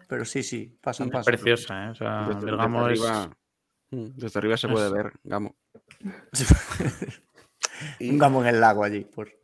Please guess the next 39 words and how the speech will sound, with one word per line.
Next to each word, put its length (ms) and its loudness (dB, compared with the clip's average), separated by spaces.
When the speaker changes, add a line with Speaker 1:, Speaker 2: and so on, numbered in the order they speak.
Speaker 4:
y 60 -10
Speaker 1:
Sí. 100 0
Speaker 4:
nuevamente, 760 4
kilometraje 680 -2
bestia. 520 -4
Hostia, 220 -8
es 80 -10
que 80 -10
me 80 -4
mola 220 -2
mucho, 280 -10
tío. 200 -14
Son 100 -16
todas 220 -6
las 80 -8
etapas 300 -6
cerca 220 -6
de 100 -2
doscientos. 920 -4
Fíjate 240 -4
que 60 0
el 100 2
desnivel, 640 2
para 180 4
lo 180 4
que 680 4
parece, 420 0
no 80 0
es 80 -4
tanto. 320 -2
Son 160 -2
tres 160 -2
mil 100 0
setecientos, 640 -4
que 220 0
ves 180 -2
ese 160 -6
perfil 360 0
y 440 -2